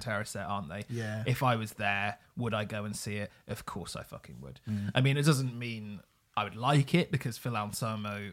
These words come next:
Speaker 1: live these <laughs> days is incredibly hit and miss,
Speaker 2: Mm-hmm.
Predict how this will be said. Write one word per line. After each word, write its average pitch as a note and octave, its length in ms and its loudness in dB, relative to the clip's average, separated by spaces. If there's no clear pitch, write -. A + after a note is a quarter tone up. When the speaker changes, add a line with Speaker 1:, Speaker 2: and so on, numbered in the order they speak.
Speaker 1:
live G#2 580 -2
these A#2+ 260 0
<laughs> - 80 4
days B2+ 260 4
is F#2+ 220 -8
incredibly - 720 0
hit F#2 220 -12
and F#2+ 120 -8
miss, C3+ 300 -4
Speaker 2:
Mm-hmm. A#2 240 4